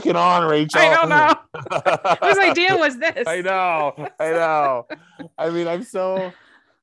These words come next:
Speaker 1: I'm so appreciative that you're, you know, you're on this journey <laughs> with me, but this, you know, you, you come across a year like this one, and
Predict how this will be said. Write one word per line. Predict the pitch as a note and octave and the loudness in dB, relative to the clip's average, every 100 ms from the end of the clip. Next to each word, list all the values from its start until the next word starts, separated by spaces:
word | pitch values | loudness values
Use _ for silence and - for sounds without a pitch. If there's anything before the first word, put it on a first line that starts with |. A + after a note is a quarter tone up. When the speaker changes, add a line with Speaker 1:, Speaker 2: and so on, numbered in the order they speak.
| _ _ | _ _
Speaker 1:
I'm | C#3+ E3+ | -10 -10
so | G3 F3+ | -8 -8
appreciative | F3+ E3 F#3 - D#3 C3+ | -8 -10 -10 -10 -8 -8
that | C3+ | -8
you're, | C3+ C3+ | -8 -10
you | C3+ | -10
know, | C3 B2 B2 | -8 -8 -10
you're | C3 B2+ | -12 -12
on | C3 C3+ | -12 -14
this | B2+ | -18
journey | - C3+ C3+ D#3 - | -10 -8 -6 -6 -6
<laughs> | G3+ | -6
with | E3 G#3 F#3+ D#3 E3+ F3 E3+ F3 E3 - D#3+ E3+ | -4 -2 -4 -6 -8 -10 -14 -12 -12 -12 -16 -14
me, | C3+ D#3 - _ - | -14 -16 -20 _ -20
but | E3+ F#3 E3+ - | -18 -16 -18 -12
this, | D3 D#3 D#3+ | -8 -8 -6
you | D#3 | -4
know, | D3 | -2
you, | D3 | -2
you | C#3+ C3+ E3 | -2 -4 -4
come | E3+ F3+ | -4 -4
across | F3 E3 D#3+ | -4 -4 -4
a | D3 | -4
year | D3 | -2
like | C3 A#2+ | -2 -4
this | A2+ B2 | -6 -8
one, | G#2+ G2+ F#2+ F#2 G#2 | -8 -8 -8 -12 -14
and | F#2+ F#2 E2+ | -12 -10 -14